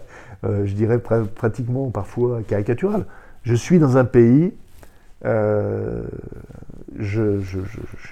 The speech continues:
bien sûr, je vais, euh, je vais admirer, euh,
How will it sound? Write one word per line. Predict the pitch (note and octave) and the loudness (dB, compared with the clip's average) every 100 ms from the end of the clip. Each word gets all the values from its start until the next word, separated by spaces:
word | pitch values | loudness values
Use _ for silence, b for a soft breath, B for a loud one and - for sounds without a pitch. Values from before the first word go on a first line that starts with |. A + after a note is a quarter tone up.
| - | -6
bien | G#2 | -6
sûr, | G2+ D#3 D#3 G#2 B B B - | -4 2 2 2 B B B -10
je | G#2 | -6
vais, | G2 A2 A2 | -2 0 0
euh, | G2+ G2 G2 G2 | -2 -2 -4 -6
je | G2 G2+ | -6 -4
vais | G#2+ | -2
admirer, | G2+ G2+ G2+ G#2 | -2 -2 0 2
euh, | A2 A2+ G#2 | 4 4 2